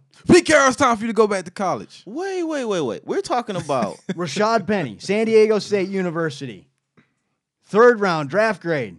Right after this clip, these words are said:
Speaker 2: This is just one year. One year. One year. He had twenty-two
Speaker 3: Are you about to tell me his college stats?
Speaker 2: thousand yards.
Speaker 3: You about to tell me his college stats?
Speaker 2: And he had twenty-three touchdowns on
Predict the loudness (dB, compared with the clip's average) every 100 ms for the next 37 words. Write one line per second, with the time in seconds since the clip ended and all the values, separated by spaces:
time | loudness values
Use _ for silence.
0 | -10 -8 -8 -6 -6 -6 -8 -6 -6 -8
1 | -10 _ _ _ _ -14 -8 -4 -4 -4
2 | -6 _ _ _ _ _ -12 -8 -8 -8
3 | -12 _ _ -12 -10 -12 -16 _ _ _
4 | _ _ _ _ _ _ -18 -14 -16 -14
5 | -12 -10 -12 _ _ _ _ _ _ _
6 | _ _ _ _ _ -4 4 4 6 4
7 | 0 0 0 0 -2 -4 -4 -6 -12 -14
8 | -10 -4 -4 -4 -4 -4 -4 -10 _ -10
9 | -2 -2 -2 -4 -2 -2 -4 -4 -6 -12
10 | -14 -16 -16 -12 -12 -14 -16 -14 -12 -14
11 | -12 -8 -8 -10 -14 -16 _ _ _ _
12 | _ _ _ -16 -12 -10 -12 -12 -16